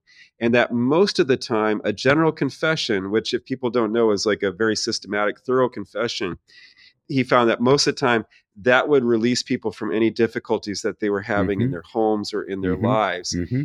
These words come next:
Speaker 1: And only in a few instances did he have to actually do an exorcism. So it's amazing how, you know, again, sa-, the sacrament of reconciliation is, is the perpetual jubilee that we can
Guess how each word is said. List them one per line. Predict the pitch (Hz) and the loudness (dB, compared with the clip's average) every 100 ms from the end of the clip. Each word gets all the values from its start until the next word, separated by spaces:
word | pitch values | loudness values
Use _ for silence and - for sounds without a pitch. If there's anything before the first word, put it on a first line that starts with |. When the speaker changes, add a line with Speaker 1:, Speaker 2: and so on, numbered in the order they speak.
| - | -4
Speaker 1:
And | 117 135 | 2 4
only | 175 175 | 6 6
in | 151 | 4
a | 123 | 2
few | - 233 180 | -2 0 2
instances | 135 123 110 110 - | 2 -2 -2 -4 -4
did | - 113 | -4 -2
he | 110 | -2
have | 117 110 | -2 -4
to | - 101 | -4 -4
actually | 107 - 101 | -4 -4 -6
do | 110 104 101 _ _ _ _ - | -2 -4 -4 _ _ _ _ -6
an | 107 - | -4 0
exorcism. | 120 123 123 - 107 92 92 | 0 0 -2 0 -2 -2 -4
So | 90 135 117 - - - _ | 0 2 2 -2 -20 -20 _
it's | 147 147 | -2 2
amazing | 151 139 170 185 151 131 | 4 6 4 4 2 4
how, | 123 113 107 - - - | 4 4 2 -4 -20 -8
you | 131 | 0
know, | 120 117 | 2 2
again, | - 113 139 117 - | 2 2 2 2 0
sa-, | - 143 - | -2 -2 -2
the | 117 107 | 0 -2
sacrament | 104 - 147 170 151 127 | 0 0 2 2 2 0
of | 107 | 2
reconciliation | 123 - 107 - 110 101 110 143 - 107 95 | 0 0 -4 -2 0 2 2 0 -2 -4 -2
is, | 107 104 95 - _ - _ - | 0 0 -2 -8 _ -20 _ -2
is | 117 107 - | 2 2 0
the | 110 | -4
perpetual | - 101 143 135 - 113 | -4 -2 0 0 0 -2
jubilee | 104 110 101 104 127 135 | 0 -2 -2 0 0 2
that | 110 101 | 0 -2
we | 107 | -6
can | - 95 | -4 -6